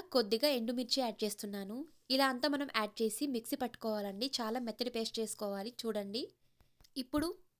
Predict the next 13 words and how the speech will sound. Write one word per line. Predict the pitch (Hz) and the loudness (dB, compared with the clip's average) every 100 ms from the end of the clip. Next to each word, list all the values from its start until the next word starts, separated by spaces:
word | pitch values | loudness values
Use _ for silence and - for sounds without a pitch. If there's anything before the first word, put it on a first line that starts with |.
| - | -2
ఒక | 254 | 0
పెద్ద | 247 214 277 | 0 2 2
పాత్ర | 285 269 | 4 2
తీసుకొని | 247 220 - 196 220 277 | 0 -2 -2 -2 -6 -6
ఇందులో | 240 247 269 | -4 0 0
మనం | 254 240 277 | 0 -2 -2
ముందుగా | 226 240 277 | -2 -2 0
ప్రిపేర్ | 240 233 240 | -2 2 2
చేసుకున్న | 233 220 - 202 220 | 2 0 -2 -4 -4
సగ్గుబియ్యం | 262 220 202 220 240 240 | -2 -2 -2 -2 -2 -2
పేస్ట్ | 220 214 - - | -2 2 2 0
మరియు | 214 208 208 262 | -4 -4 -4 0
రవ్వను | 220 196 220 | -2 -2 -6